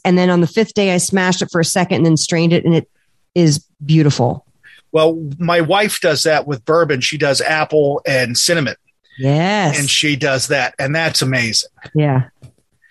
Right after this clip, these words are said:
Speaker 2: But she
Speaker 1: Maybe
Speaker 2: has
Speaker 1: it's
Speaker 2: a new
Speaker 1: just,
Speaker 2: drink.
Speaker 1: yeah, if, if the moonshine is strong, it's just gonna be strong.
Speaker 2: Yeah, she has a new drink now. It's, um, apple cider and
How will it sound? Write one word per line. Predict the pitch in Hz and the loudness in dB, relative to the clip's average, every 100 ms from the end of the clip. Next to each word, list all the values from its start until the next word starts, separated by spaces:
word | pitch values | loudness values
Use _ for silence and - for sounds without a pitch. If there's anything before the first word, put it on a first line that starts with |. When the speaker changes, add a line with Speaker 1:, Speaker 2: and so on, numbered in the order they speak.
| - _ _ _ _ | -20 _ _ _ _
Speaker 2:
But | - 131 | -6 -2
she | - 190 | 0 2
Speaker 1:
Maybe | 196 | 2
Speaker 2:
has | 202 | 2
Speaker 1:
it's | 147 | 2
Speaker 2:
a | |
new | 185 | 0
Speaker 1:
just, | 160 | 0
Speaker 2:
drink. | 190 | 0
Speaker 1:
yeah, | 180 175 | 0 2
if, | 180 - _ | 0 -4 _
if | - 208 | -6 -4
the | 208 | 0
moonshine | 214 220 214 214 190 180 | 2 4 2 2 2 2
is | 160 | 2
strong, | - - - 175 156 | -2 -8 -4 0 2
it's | 160 | 0
just | 151 143 | -2 -2
gonna | 147 | 0
be | 135 | 0
strong. | 131 139 131 123 131 _ _ _ _ _ - | 0 0 0 0 -2 _ _ _ _ _ -4
Speaker 2:
Yeah, | 135 135 | -2 0
she | - 196 | 0 0
has | 190 175 147 | 2 0 0
a | |
new | 147 160 | 0 0
drink | 139 135 | 0 -2
now. | 131 143 139 | -2 0 2
It's, | 127 - - | 0 0 -4
um, | 120 127 113 107 101 _ _ - _ _ _ _ - - _ _ - | -2 -2 -2 -4 -10 _ _ -20 _ _ _ _ -20 -20 _ _ -4
apple | 160 180 190 | -2 0 0
cider | - 175 165 160 170 156 - _ _ _ _ | 2 2 2 2 0 -2 -12 _ _ _ _
and | 147 135 135 131 131 123 120 | -4 -2 -2 0 -2 -4 -8